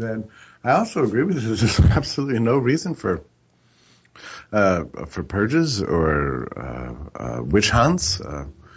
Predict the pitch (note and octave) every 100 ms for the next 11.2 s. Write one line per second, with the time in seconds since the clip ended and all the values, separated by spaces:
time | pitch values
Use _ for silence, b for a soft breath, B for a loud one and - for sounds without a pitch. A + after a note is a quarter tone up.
0 | b - D#2+ - A2 A#2+ B2+ C3+ - E3
1 | E3 E3 - F2+ E2+ - G2 - B2+ E3+
2 | D3 C3 A2 A#2 G2 - A#2+ G#2+ G#2 G#2+
3 | A#2 A#2+ G#2+ F2+ E2 F#2+ F#2 F2 F2 D#2
4 | F#2 F#2 F2 E2+ E2 - G2 G#2+ G2 F2
5 | F#2+ F#2+ F#2 D#2 - B B B B -
6 | E2+ E2 D#2+ G#2 G#2 G#2 F2+ G#2+ F2+ F#2
7 | F2 A2 E2 C2 C#2 - - F#2+ F#2+ G2
8 | A#2 A#2 G2 A2 A2+ G#2+ G2+ B2+ - -
9 | F2 F2 F2+ E2+ - F2+ G#2 - G#2 F#2
10 | - - b - - G2+ G2+ F#2 F#2+ G2+
11 | C#2+